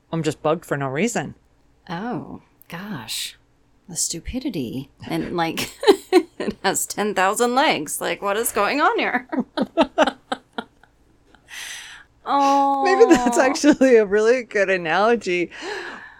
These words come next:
Speaker 1: When something is too much, like stupidity, instead of,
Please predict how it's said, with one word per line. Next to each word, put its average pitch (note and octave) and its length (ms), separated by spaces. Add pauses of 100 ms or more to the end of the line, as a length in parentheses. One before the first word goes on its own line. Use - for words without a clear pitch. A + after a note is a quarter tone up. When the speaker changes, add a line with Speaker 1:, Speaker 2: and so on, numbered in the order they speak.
(160)
Speaker 1:
When D#3+ 260
something B3+ 840 (240)
is - 200
too - 340
much, E3 640 (120)
like D3 280
stupidity, F3+ 720 (180)
instead E3+ 480
of, F3 260